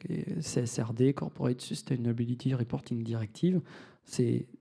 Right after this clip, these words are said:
pas très rigolo comme directive. Pour autant, ça veut dire que toutes les entreprises de plus de deux cent cinquante, euh, collaborateurs,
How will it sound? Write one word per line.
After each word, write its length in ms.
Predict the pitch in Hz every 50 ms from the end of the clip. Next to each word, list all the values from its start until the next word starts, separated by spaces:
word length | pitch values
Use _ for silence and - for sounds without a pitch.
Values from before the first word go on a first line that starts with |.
| _ - - _ _ _ _ _ _ _ _ _ -
pas 100 | - 175
très 180 | - - 175
rigolo 360 | 156 160 151 147 147 143 151
comme 500 | 147 147 147 131 135 131 120 123 120 120
directive. 540 | 123 127 131 123 117 - - 170 180 190 180 - - - - - - _
Pour 200 | - 175 170 156
autant, 340 | 170 165 - 185 190 208 202
ça 160 | - - 160
veut 140 | 139 143 147
dire 180 | 147 170 180
que 60 | - -
toutes 160 | - 185 175
les 120 | 160 151
entreprises 500 | 165 160 - - 165 - - 185 185 170
de 120 | 165 147 139
plus 200 | 135 - - 170
de 60 | 156
deux 160 | 147 156 160
cent 240 | 151 - - 175 170
cinquante, 640 | 160 - 175 156 151 - 165 160 160 165 156 - 143
euh, 200 | 135 131 131 131
collaborateurs, 760 | 131 156 143 143 135 143 131 135 135 - - 190 208 -